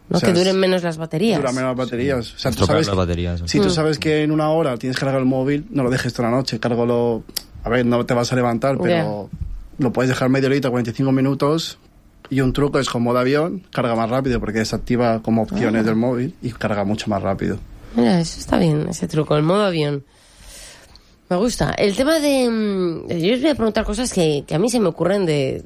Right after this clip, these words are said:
Speaker 1: de, de
Speaker 2: No, sí,
Speaker 1: mis
Speaker 2: la que
Speaker 1: móviles.
Speaker 2: tiene que, o sea, la, la gente tendrá
Speaker 1: Claro.
Speaker 2: dudas también de todo esto.
Speaker 1: Que sí, yo creo que es a lo que se le ocurre a, a cualquier persona,
Speaker 3: Ujú.
Speaker 1: ¿no? Que, que tiene móvil desde hace años. Cuando se nos moja un móvil, la,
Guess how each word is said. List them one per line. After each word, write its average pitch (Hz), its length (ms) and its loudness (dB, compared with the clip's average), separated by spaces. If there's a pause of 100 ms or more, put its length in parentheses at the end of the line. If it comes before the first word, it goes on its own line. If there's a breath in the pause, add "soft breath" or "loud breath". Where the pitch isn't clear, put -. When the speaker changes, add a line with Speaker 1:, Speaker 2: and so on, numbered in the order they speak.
(220)
Speaker 1:
de, - 240 -4
de - 160 -4
Speaker 2:
No, - 80 2
sí, 147 100 2
Speaker 1:
mis 185 80 4
Speaker 2:
la 156 60 2
que 165 60 4
Speaker 1:
móviles. 170 340 0
Speaker 2:
tiene 127 160 -4
que, 95 60 -10
o 107 40 -6
sea, 110 180 -6
la, 98 200 -2
la 101 120 -8
gente 117 280 0
tendrá 120 260 4
Speaker 1:
Claro. 190 140 0
Speaker 2:
dudas 139 200 -2
también 147 400 -2
de 131 100 -2
todo 123 180 -2
esto. 139 280 -2
Speaker 1:
Que 170 160 0
sí, 196 240 2
yo 180 100 2
creo 196 140 2
que 208 80 0
es 196 80 -2
a 185 200 2
lo 165 120 2
que 160 100 -8
se 156 140 -2
le 143 360 2
ocurre 170 420 0
a, 156 300 -2
a 151 80 -2
cualquier 160 360 0
persona, 160 380 2
Speaker 3:
Ujú. 147 80 0
Speaker 1:
¿no? 180 200 0
Que, 156 220 -4
que 151 160 -4
tiene 160 260 2
móvil 160 380 2
desde 151 180 -4
hace 147 180 -2
años. 151 360 2 (520 loud breath)
Cuando 170 220 0
se 160 100 -4
nos 160 140 0
moja 202 240 -2
un 151 100 0
móvil, 151 280 -8 (420 soft breath)
la, 156 840 0